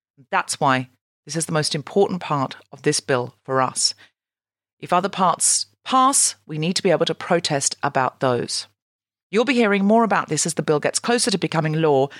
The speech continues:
but we're kicking off with a live stream emergency episode on Thursday the twenty-ninth of April, seven thirty P M U K time. I'll be joined by Femi Olawole, Juliet Stevenson, and other special guests, and we'll try and figure out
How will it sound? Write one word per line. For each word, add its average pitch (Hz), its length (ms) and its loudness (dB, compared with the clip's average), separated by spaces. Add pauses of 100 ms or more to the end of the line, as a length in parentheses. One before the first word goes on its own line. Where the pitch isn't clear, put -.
(180)
but - 80 2
we're 170 80 2
kicking 254 440 0
off 151 200 2
with 156 100 0
a 160 60 0
live 175 340 2
stream 170 340 0
emergency 170 640 0
episode 143 540 0 (340)
on 156 160 -2
Thursday 190 400 2
the 180 100 0
twenty-ninth 185 560 0
of 170 100 -2
April, 151 500 0
seven 175 320 0
thirty 180 260 0
P 151 220 -2
M 139 120 0
U 175 200 0
K 139 260 -2
time. - 380 -6 (420)
I'll 196 180 4
be 247 120 -2
joined 147 400 0
by 135 120 0
Femi 165 440 0
Olawole, 156 600 0 (300)
Juliet 160 360 2
Stevenson, 165 640 -2 (100)
and 151 100 -6
other 151 160 2
special 190 380 0
guests, - 580 -2 (600)
and 165 140 -4
we'll 185 120 2
try 208 280 2
and 254 120 -2
figure 180 300 0
out 139 240 0